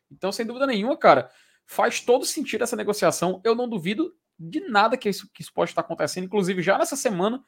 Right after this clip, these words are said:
a gente tem alguma confirmação eh, então, assim, eu, eu sendo, eu sendo Forta-, eu sendo Fortaleza nessa negociação, por mim faz todo sentido, tá? E eu entendo quem questione por que que o Coutinho não pode jogar aqui, eu repito.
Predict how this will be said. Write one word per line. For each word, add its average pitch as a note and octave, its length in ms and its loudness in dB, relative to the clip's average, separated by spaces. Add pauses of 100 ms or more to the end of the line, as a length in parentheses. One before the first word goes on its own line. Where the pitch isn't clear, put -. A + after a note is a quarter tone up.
(220)
a C3 80 -2
gente E3 220 -6
tem F3+ 100 4
alguma D#3+ 260 6
confirmação D#3 680 -4 (480)
eh, E3 320 4
então, F3+ 460 -4
assim, C#3 460 -4 (160)
eu, - 200 -10 (260)
eu A3 220 8
sendo, A3+ 600 -2
eu G#3 180 2
sendo G#3+ 260 -4
Forta-, G3 280 -4
eu F3 140 -2
sendo E3 180 -6
Fortaleza D3 360 -4
nessa D3+ 240 -4
negociação, F3 500 -4
por G#3+ 240 -6
mim G#3+ 100 -8
faz A3+ 200 -10
todo - 160 -6
sentido, - 340 -4 (520)
tá? C3 260 0 (220)
E - 80 0
eu F#3+ 80 6
entendo A#3 340 0
quem G3+ 180 -2
questione F3+ 380 0
por F3+ 160 -4
que F3+ 80 0
que E3+ 60 -6
o D#3+ 60 -8
Coutinho D#3+ 320 -2
não D#3 100 -2
pode D3 220 0
jogar D3 280 2
aqui, C#3 240 -4
eu A2+ 80 -6
repito. C3+ 440 -6